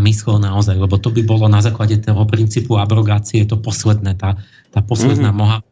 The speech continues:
Speaker 1: akoby ten testament. A, e, t-, t-, len mňa medzi tým napadlo, jak som sa pripravoval, že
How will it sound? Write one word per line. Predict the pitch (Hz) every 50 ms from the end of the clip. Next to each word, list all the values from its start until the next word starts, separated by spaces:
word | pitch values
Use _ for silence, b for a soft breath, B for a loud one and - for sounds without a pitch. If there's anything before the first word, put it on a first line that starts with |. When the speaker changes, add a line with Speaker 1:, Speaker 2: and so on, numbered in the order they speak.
| _ _ _
Speaker 1:
akoby | - 101 104 107 - 117 104 104 104
ten | 104 107 101 98
testament. | - 113 110 - - - 123 113 101 92 87 90 92 - _ _ _ _ _ _ _ _ _ _ _ _ _ _ _ _ _ _
A, | - 98 95 95 98 101 101 101 - _ _ _ _ _ _
e, | - - 98 101 104 104 135 151 156 - - - 107 -
t-, | - - - - -
t-, | - 95 85
len | 80 98 104 104 104 104 - _ -
mňa | - - 101 104 113 127 135
medzi | 110 104 117 120 139 135
tým | - 135 113
napadlo, | 104 101 107 107 - 120 117 120 117
jak | 117 110 107
som | - - 120
sa | 110 - 113
pripravoval, | - - 110 113 110 - 113 113 113 110 110 117 120 120 117
že | 110 107 107 107 107